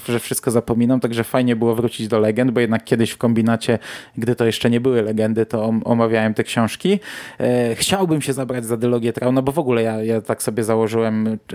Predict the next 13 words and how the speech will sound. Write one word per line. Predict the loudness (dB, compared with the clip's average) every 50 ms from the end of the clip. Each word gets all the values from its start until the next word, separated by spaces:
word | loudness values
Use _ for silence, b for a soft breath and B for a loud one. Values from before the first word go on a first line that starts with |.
| -2 -2 0 0 -2 -2
gdy | -4 -2 -2 -2
czekaliśmy | 0 0 -2 -2 0 -2 -2 0 0 0
na | 0 0
ten | 0 0 -2
ostatni | -2 -2 -2 -4 -4 -2 0
rozdział, | -2 -2 0 0 0 0
że | 0 -2
trochę | -2 -2 0 0 0
Zana | 0 0 0 0 0 0
poczytam, | 0 -2 -2 0 -2 -2 -2 -4 -10 -10 -12 B B B B B B B B -4
e, | 0 0 2 2 0 -2
żeby | -2 -4 -4 -2
zobaczyć, | -2 -2 -2 -2 -2 -4 -4 -6 -8 -8 -8 -8 -8 -4 -2